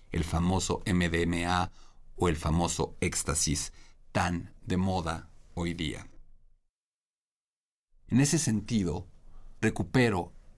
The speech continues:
el comentario inicial y me atrevo a decir que Tristán e Isolda, que algo de lo singular logrado por Wagner con Tristán e Isolda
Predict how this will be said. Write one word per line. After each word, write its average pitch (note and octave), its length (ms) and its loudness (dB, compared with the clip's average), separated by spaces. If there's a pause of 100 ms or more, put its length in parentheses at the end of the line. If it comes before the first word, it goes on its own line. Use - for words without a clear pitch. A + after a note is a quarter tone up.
(120)
el G#2+ 120 0
comentario F#2+ 880 0 (220)
inicial F#2 640 0 (500)
y G#2+ 60 -4
me G2+ 120 2
atrevo A2+ 280 2
a A2+ 40 2
decir F2+ 580 -2 (120)
que - 120 -6
Tristán G2+ 420 -2
e G2 40 2
Isolda, E2 580 -4 (640)
que A#2+ 80 2
algo C#3+ 200 2
de B2+ 80 2
lo G2 120 0
singular G2 840 0
logrado F#2 520 0
por E2+ 180 -2
Wagner F2+ 400 0
con F2 160 -4
Tristán F2 420 -2
e F2 40 2
Isolda E2 600 -2